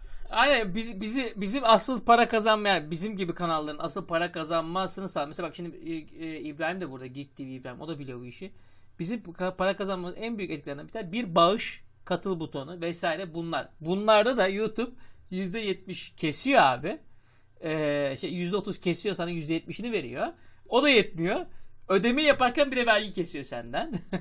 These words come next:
<laughs> O yüzden hani YouTube kanalına, sadece YouTube kanalına, e, adapte olup geçinebilmek çok zor. Hele de bu şartlarda, bu zamanda çok çok imkansız. O yüzden yani söylediğin konular hakkında birçok video,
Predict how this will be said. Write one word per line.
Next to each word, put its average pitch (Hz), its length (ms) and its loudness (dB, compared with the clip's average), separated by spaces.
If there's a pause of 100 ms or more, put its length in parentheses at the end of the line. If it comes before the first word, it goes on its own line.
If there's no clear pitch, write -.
(140)
<laughs> - 400 -10
O 208 120 -2
yüzden 254 420 2 (240)
hani 170 260 -4
YouTube 262 360 4
kanalına, 170 400 0
sadece 220 440 4
YouTube 202 320 -2
kanalına, 151 480 -2 (140)
e, 151 200 -2
adapte 147 480 0
olup 214 260 -2 (200)
geçinebilmek 196 840 0
çok 190 280 -4
zor. 113 200 -10 (320)
Hele 277 300 8
de 165 200 -4
bu 220 80 -4
şartlarda, 151 720 0
bu 185 60 -2
zamanda 202 640 0
çok 233 280 -4
çok - 240 -8
imkansız. 143 580 -8 (280)
O 277 160 2
yüzden 175 420 2
yani 170 280 0 (240)
söylediğin 214 480 -2
konular 220 320 0
hakkında 214 420 0
birçok 214 300 -6
video, 196 240 -4